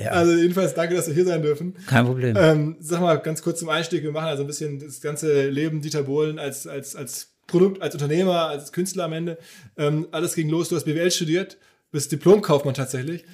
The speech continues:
Speaker 2: und dann hast du angefangen irgendwie zu produzieren, nebenher schon, aber der große erste Durchbruch war Modern Talking, ne?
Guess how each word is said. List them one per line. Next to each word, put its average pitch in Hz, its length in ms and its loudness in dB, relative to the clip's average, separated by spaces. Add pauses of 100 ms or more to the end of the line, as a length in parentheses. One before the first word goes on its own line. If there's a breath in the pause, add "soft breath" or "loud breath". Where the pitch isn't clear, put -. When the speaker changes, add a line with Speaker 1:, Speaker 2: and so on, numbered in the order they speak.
(160 loud breath)
Speaker 2:
und 143 160 0
dann 156 100 0
hast 170 140 -4
du 175 60 -4
angefangen 160 680 -6
irgendwie 160 640 -2
zu 143 120 -16
produzieren, 160 480 0
nebenher 156 320 2
schon, 180 200 0
aber 160 120 2
der 151 100 8
große 160 260 0
erste 160 180 -4
Durchbruch 160 260 -2
war 160 120 0
Modern 151 200 2
Talking, 135 280 -4
ne? 143 140 -6